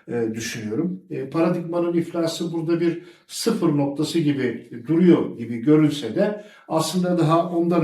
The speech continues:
öncesinde ben de buraya not aldım çünkü bir iki tane olmayınca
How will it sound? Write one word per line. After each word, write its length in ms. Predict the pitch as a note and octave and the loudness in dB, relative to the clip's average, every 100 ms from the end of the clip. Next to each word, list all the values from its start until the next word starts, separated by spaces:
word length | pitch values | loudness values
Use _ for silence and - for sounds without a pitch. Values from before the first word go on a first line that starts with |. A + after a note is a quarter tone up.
| C#3 | 2
öncesinde 720 | A#2+ A2 B2+ A#2+ G3 G#3+ - | -2 -8 -8 -2 -2 -2 -4
ben 160 | D#3 C#3 | -4 -4
de 100 | B2 | -4
buraya 460 | B2 C3 C3 - C#3 | -4 -4 -4 -6 -2
not 220 | C#3+ C#3 | 0 0
aldım 300 | A#2 A#2+ F#3 - | -4 -4 -6 -6
çünkü 240 | A#2+ A2 | -8 -8
bir 80 | B2 | -8
iki 200 | B2 - | -10 -6
tane 280 | B2+ B2 C3+ | -6 -4 -4
olmayınca 600 | C#3 A2 G#2 D3+ G3 | -4 -6 -6 -2 -2